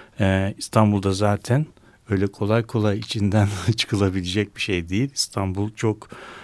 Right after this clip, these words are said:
e, önemli bir şey. Birazdan onun niye önemli olduğunu da, e, görmeye başlayacağız. İstanbul'la ilgili, e, projelere başladığımız zaman,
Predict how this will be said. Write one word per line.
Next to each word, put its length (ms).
e, 400
önemli 480
bir 120
şey. 400
Birazdan 680
onun 420
niye 260
önemli 380
olduğunu 500
da, 200
e, 180
görmeye 480
başlayacağız. 640
İstanbul'la 720
ilgili, 540
e, 200
projelere 540
başladığımız 720
zaman, 380